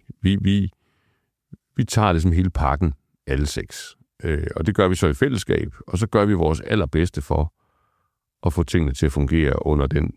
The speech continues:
præmis, der nogle gange er vores. Øh, og det gør vi ret uhøjtideligt, og det gør vi ret inderligt, og det gør vi selvfølgelig også med en, en, en eller anden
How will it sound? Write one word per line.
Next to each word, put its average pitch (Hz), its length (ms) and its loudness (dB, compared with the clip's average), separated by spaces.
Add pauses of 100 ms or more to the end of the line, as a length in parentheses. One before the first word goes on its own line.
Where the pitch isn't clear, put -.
(120)
præmis, 73 360 0
der 73 80 -2
nogle 67 200 0
gange 71 240 -2 (200)
er - 100 -4
vores. - 380 -6 (1120)
Øh, 71 760 0
og 87 100 -2
det 104 80 0
gør 87 120 4
vi 78 80 2
ret 67 180 -2
uhøjtideligt, 123 920 -2 (400)
og - 80 -10
det 85 80 -4
gør 85 100 2
vi 76 80 0
ret 71 260 -2
inderligt, 131 580 -2 (760)
og - 60 0
det 90 80 2
gør 98 100 4
vi 107 60 2
selvfølgelig 95 260 2
også 90 200 0
med 85 300 2
en, 80 200 0
en, 78 340 -2
en 101 160 0
eller 85 120 4
anden 85 240 2